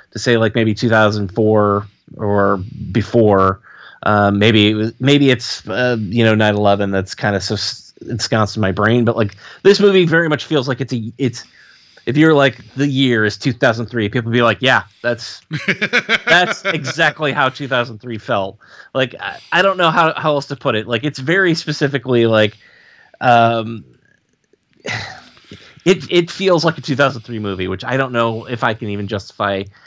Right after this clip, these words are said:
Speaker 1: making that statement, but
Speaker 2: Well, I mean, it,
Speaker 1: it
Speaker 2: it,
Speaker 1: does,
Speaker 2: it
Speaker 1: you wou-, you wouldn't go like, "Oh, it's, it's an eighties film." You'd go like, "No, it's specifically a movie from this year," because it,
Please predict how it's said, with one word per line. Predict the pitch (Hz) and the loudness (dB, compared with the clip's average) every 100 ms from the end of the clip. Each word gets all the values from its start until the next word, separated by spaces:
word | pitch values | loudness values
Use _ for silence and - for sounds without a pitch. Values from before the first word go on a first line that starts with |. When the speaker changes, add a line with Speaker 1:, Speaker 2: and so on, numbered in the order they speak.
| _ | _
Speaker 1:
making | - 123 120 117 110 | -4 -2 0 -2 0
that | 104 | 0
statement, | - - 117 104 101 90 - | -2 -2 -2 -2 -10 -12 -6
but | 113 - _ | -4 -4 _
Speaker 2:
Well, | 392 262 220 | -4 -4 -4
I | 196 | -6
mean, | 202 185 | -6 -6
it, | 190 175 | -10 -8
Speaker 1:
it | 185 | 0
Speaker 2:
it, | |
Speaker 1:
does, | 208 202 | 2 0
Speaker 2:
it | 160 | -6
Speaker 1:
you | 180 208 | -4 2
wou-, | 233 220 | 2 2
you | |
wouldn't | 247 233 208 | -2 0 0
go | 220 | 2
like, | 196 180 | 2 2
"Oh, | 202 170 | 2 2
it's, | 165 | 0
it's | 180 160 | -8 -8
an | 160 143 | -10 -6
eighties | 156 156 131 - | -2 0 0 -4
film." | - 104 101 104 | -2 0 0 -2
You'd | 110 120 131 120 | -6 -4 -4 0
go | 131 123 | 2 4
like, | 120 - | 2 2
"No, | 123 107 | 2 2
it's | 107 | 0
specifically | - - 170 185 147 127 | -6 -6 -4 -4 0 0
a | 117 | 2
movie | 113 104 | 2 -2
from | 104 | -2
this | 110 - | -2 0
year," | 110 98 | 0 0
because | 92 - | -2 -4
it, | 101 | -4